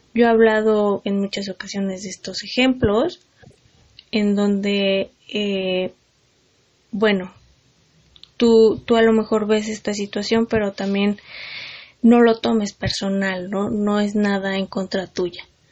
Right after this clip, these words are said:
¿cierto? Ahora que, que estoy hablando de la ley de la conciencia,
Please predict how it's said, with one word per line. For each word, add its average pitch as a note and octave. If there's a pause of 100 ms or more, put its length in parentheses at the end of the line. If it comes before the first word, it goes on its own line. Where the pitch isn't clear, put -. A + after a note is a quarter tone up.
(180)
¿cierto? A3 (480)
Ahora A#3
que, F#3+ (140)
que F3+
estoy F#3
hablando F#3
de F#3
la F#3
ley F3+
de F#3+
la F#3+
conciencia, A3